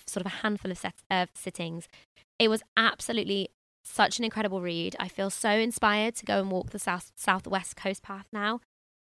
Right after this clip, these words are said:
Um, but just as an author, she's, Raina Wynn is just brilliant. There was such a good balance of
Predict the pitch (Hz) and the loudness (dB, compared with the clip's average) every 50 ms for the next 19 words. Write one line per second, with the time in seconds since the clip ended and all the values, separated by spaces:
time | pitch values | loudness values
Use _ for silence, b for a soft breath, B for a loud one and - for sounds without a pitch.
0 | _ _ _ _ - 208 208 202 196 214 208 202 - - _ _ - - - 202 | _ _ _ _ 4 6 6 6 6 4 2 -2 -6 -8 _ _ -12 -6 -6 -4
1 | 202 - 254 262 254 - - - - _ - 220 240 247 233 240 - 220 233 240 | -2 0 0 0 0 -2 -6 -16 -6 _ 4 4 6 4 4 2 0 2 2 2
2 | 240 - - 196 170 156 170 - - 208 208 185 - - - 208 226 240 269 262 | 0 0 0 0 0 0 0 -4 -4 -6 -6 -6 -8 -10 -4 0 2 2 4 4
3 | 247 240 220 202 - 208 - - - 190 190 208 220 214 190 170 165 - 180 180 | 2 2 0 0 -2 -4 -8 -8 -8 -6 -2 0 0 2 0 0 -2 -4 -4 -4
4 | 175 190 - - - - - - 254 - 240 214 190 220 202 214 208 190 - - | -4 -6 -4 -2 -2 -2 -2 -4 -4 -2 -2 -2 0 0 0 0 0 -2 -4 -6
5 | - - 185 180 180 180 170 - | -6 -4 -2 0 0 0 -2 -6